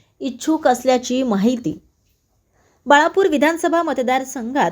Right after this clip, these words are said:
यशस्वी उद्योजक आदित्य पोहरे हे इच्छुक असल्याची माहिती असून,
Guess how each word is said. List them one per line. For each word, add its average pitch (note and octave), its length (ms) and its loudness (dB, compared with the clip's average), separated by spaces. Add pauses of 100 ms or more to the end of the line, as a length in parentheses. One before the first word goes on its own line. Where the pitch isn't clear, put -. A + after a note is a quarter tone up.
यशस्वी D4 680 2
उद्योजक B3+ 560 0
आदित्य A3 440 -2
पोहरे A3+ 400 -2
हे A3 180 0
इच्छुक A#3 500 -2
असल्याची A#3 420 -2
माहिती A3 380 -2
असून, B3+ 300 0